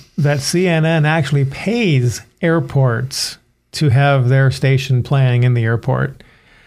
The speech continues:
That's a way that airports make income, is from C N N, to play C N N on their monitors.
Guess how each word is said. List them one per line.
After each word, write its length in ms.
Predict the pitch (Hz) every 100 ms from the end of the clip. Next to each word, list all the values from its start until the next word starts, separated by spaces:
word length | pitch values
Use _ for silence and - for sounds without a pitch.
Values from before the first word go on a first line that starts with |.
| _ _ _ _
That's 220 | 156 135
a 80 | 143
way 140 | 139
that 160 | 135 135
airports 500 | 147 135 143 135 131
make 280 | 131 117 117
income, 600 | 175 147 127 117 120 -
is 200 | 147 123
from 240 | - 165 147
C 200 | 143 135
N 140 | 120
N, 220 | 117 120
to 120 | -
play 280 | 135 156 151
C 200 | 139 139
N 140 | 135 131
N 160 | 127
on 140 | 127 123
their 100 | 123
monitors. 560 | 123 131 127 123 -